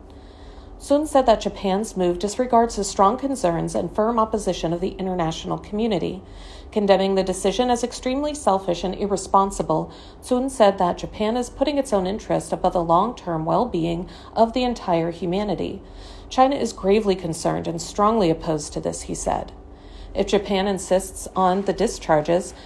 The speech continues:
China will take all steps necessary to protect the ocean, ensure food safety, and safeguard people's life and health," he added.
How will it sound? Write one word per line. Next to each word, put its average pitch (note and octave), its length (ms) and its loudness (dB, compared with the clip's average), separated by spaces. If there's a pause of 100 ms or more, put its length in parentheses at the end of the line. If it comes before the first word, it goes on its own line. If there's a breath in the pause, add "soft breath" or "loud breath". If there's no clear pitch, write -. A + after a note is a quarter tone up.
(140)
China C4 260 4
will D#4 140 2
take C4 260 2
all A#3 120 6
steps - 360 0
necessary F#3+ 560 0
to E3+ 80 -4
protect A3+ 380 -2
the - 200 -2
ocean, E3+ 480 0 (300)
ensure G#3+ 380 2
food F3+ 280 -2
safety, F3+ 560 -2
and C#4 140 0
safeguard A3 520 2
people's F3+ 420 -2
life F#3 260 4
and G#3+ 120 -4
health," E3 300 -4
he E3+ 120 -2
added. - 340 -2